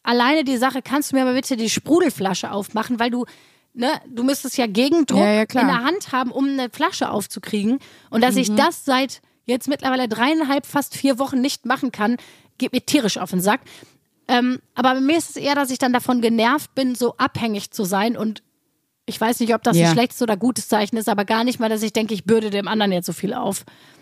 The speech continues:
Speaker 2: Nee, du bist, also, das klingt jetzt blöd, aber da du jetzt die Hand gebrochen hast, da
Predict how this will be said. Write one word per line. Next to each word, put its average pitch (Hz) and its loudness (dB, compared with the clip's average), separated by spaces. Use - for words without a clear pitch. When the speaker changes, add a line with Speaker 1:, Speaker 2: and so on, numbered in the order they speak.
Speaker 2:
Nee, 170 4
du 196 4
bist, 302 0
also, 190 2
das 180 0
klingt 233 -2
jetzt 180 0
blöd, 214 4
aber 220 0
da 208 -2
du 202 -2
jetzt 277 0
die 262 2
Hand 247 0
gebrochen 233 0
hast, 233 -2
da 208 2